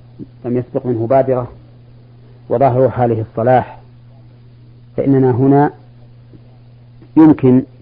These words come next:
أن نقول إن الستر عليه مستحب في هذه الحال إذا علمنا أنه سيستقيم، بل إذا غلب على ظننا، أما العلم ف-، فغير معلوم، لكن إذا غلب على الظن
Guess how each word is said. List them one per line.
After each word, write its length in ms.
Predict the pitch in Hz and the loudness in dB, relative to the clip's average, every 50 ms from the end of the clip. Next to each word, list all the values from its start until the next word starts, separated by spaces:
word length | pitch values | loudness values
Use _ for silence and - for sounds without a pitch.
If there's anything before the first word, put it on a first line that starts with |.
| - - - - - - - - - - - - | -20 -20 -20 -20 -20 -20 -20 -20 -20 -20 -12 -6
أن 100 | - 113 | -4 -2
نقول 320 | 120 120 - - 135 131 123 | -2 -2 -2 -2 -2 0 0
إن 240 | 113 120 123 120 117 | 0 0 0 -2 -2
الستر 520 | - - - 131 123 - 131 117 117 - - - - - - - | -4 -4 -4 -4 -4 -2 -4 -4 -4 -4 -8 -18 -20 -20 -16 -10
عليه 540 | 117 117 123 123 123 117 113 120 117 117 - - - - - - - - - - | -6 -2 -2 -2 -2 -2 -4 -4 -4 -6 -8 -10 -16 -20 -20 -20 -20 -20 -14 -8
مستحب 440 | - - - - - 120 - - 113 - - - - - - - - - - - - - - - - | -8 -8 -8 -8 -14 -10 -8 -8 -10 -10 -12 -20 -20 -20 -20 -20 -20 -20 -20 -20 -20 -20 -20 -20 -14
في 140 | - 117 110 | -12 -8 -8
هذه 160 | 117 110 110 | -6 -6 -6
الحال 400 | 104 - - - 117 113 123 131 - - - - - - - - - - - - - - - - - - - - - - - - - | -8 -8 -8 -6 -2 -2 -2 -4 -6 -12 -20 -20 -20 -20 -20 -20 -20 -20 -20 -20 -20 -20 -20 -20 -20 -20 -20 -20 -20 -20 -20 -10 -8
إذا 200 | 127 113 117 117 | -6 -2 -2 -2
علمنا 540 | 107 113 123 131 127 123 120 120 120 117 - - - - - - - - - - - - - - - | -2 -2 -2 0 0 0 0 0 -2 -2 -4 -8 -12 -20 -20 -20 -20 -20 -20 -20 -20 -20 -14 -8 -4
أنه 340 | 120 123 120 123 113 120 117 - | -4 -2 -2 -4 -4 -6 -6 -4
سيستقيم، 680 | 120 113 113 104 - _ - 110 - 120 123 113 107 104 - - - - - - - - - | -4 -4 -4 -4 -8 _ -14 -8 -6 -4 -4 -4 -6 -8 -14 -20 -20 -20 -20 -20 -20 -6 -4
بل 160 | 127 127 123 | -4 -4 -2
إذا 280 | 135 131 123 127 123 123 | -2 -2 0 0 0 2
غلب 240 | 143 160 147 120 117 | 2 2 2 0 -2
على 200 | 107 120 117 110 | -4 -4 -4 -2
ظننا، 440 | 117 120 117 117 117 117 117 - | -2 -2 -2 -2 -4 -4 -4 -2
أما 160 | - 135 127 117 | 0 0 2 2
العلم 200 | 120 135 143 131 | 2 2 2 2
ف-، 440 | - 123 123 - - - - - - | 0 -2 -4 -4 -6 -10 -20 -20 -10
فغير 260 | - 120 123 135 127 | -4 0 0 2 2
معلوم، 380 | 123 117 113 110 127 135 120 110 | 2 0 0 0 0 0 0 2
لكن 360 | 120 131 131 - - 127 135 135 - - - - - - - - - - - - | 2 0 0 0 -2 -4 -4 -4 -8 -20 -20 -20 -20 -20 -20 -20 -20 -20 -8 -6
إذا 240 | 120 107 127 127 120 | -2 0 0 0 2
غلب 260 | 123 139 135 123 120 | 2 2 2 2 0
على 180 | 110 110 117 120 | -2 -2 -4 -4
الظن 300 | 110 113 123 123 120 | -4 -2 -2 -2 -2